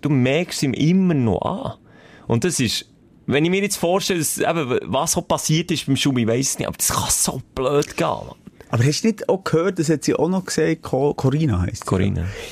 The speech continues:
Speaker 2: ähm, dass er, äh, kleine Schrittli macht? Also kleine, äh, Steps zur Besserung, hat sie mal
Speaker 1: Nein,
Speaker 2: gesagt.
Speaker 1: sie hat gesagt, es sei ein Tag, sei es besser.
Speaker 2: Nein.
Speaker 1: Und mal, sie hat gesagt,
Speaker 2: Ja.
Speaker 1: du hast das Gefühl, es geht bergauf,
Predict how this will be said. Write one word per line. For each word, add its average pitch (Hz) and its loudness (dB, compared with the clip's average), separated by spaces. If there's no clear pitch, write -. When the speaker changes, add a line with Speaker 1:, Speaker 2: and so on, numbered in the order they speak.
Speaker 2:
ähm, 123 2
dass 123 0
er, 120 4
äh, 117 2
kleine 160 4
Schrittli 131 0
macht? 143 0
Also 135 -2
kleine, 170 4
äh, 131 2
Steps - -2
zur 143 2
Besserung, 185 0
hat 143 -2
sie 180 4
mal 180 4
Speaker 1:
Nein, 104 4
Speaker 2:
gesagt. 107 2
Speaker 1:
sie 135 4
hat 107 0
gesagt, 110 0
es - -4
sei 113 -2
ein 110 0
Tag, 98 0
sei 101 -2
es - -6
besser. 98 0
Speaker 2:
Nein. 143 2
Speaker 1:
Und 208 0
mal, 113 2
sie 139 -2
hat - -6
gesagt, 131 0
Speaker 2:
Ja. - -10
Speaker 1:
du 123 4
hast 127 0
das - -4
Gefühl, 131 2
es - 0
geht 113 2
bergauf, 120 2